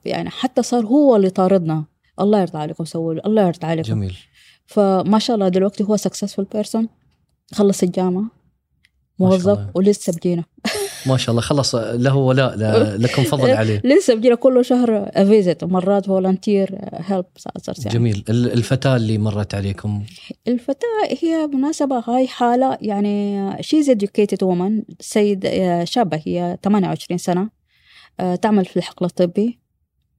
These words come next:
Speaker 1: very well educated، يعني ماكسيمم تخيل whatever.
Speaker 2: ما شاء الله.
Speaker 1: آه، من أسرة محترمة، هي في حد ذاتها حتى هي محترمة. آه، للأسف هي بس مشكلتها تعاطي الكحول، وكانت تدرس برا،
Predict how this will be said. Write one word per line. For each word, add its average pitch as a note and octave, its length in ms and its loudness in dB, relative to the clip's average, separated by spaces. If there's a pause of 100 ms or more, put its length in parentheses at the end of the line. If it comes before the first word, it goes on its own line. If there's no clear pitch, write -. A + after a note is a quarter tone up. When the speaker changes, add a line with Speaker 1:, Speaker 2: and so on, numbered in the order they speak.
(140)
Speaker 1:
very G#3 300 4
well G3 220 2
educated، F#3 480 -4 (500)
يعني F3+ 560 -2
ماكسيمم F3+ 640 0
تخيل E3 480 0
whatever. D#3 160 -4
Speaker 2:
ما D3+ 80 -2 (840)
شاء F#3+ 80 -2
الله. - 20 0
Speaker 1:
آه، E3+ 600 -2
من G3 200 2
أسرة F3+ 200 -2
محترمة، E3 600 -6
هي B3 260 4
في - 80 -12
حد G3 260 -2
ذاتها G3 420 -2
حتى - 380 -4
هي B3 280 4
محترمة. G3+ 600 2 (1000)
آه، E3+ 600 -2
للأسف G#3 580 0
هي G#3+ 120 4
بس G3+ 160 -4
مشكلتها F#3+ 640 -4
تعاطي F#3 420 -2
الكحول، E3+ 540 -4 (280)
وكانت G3 540 0
تدرس F#3 300 0
برا، E3 440 -4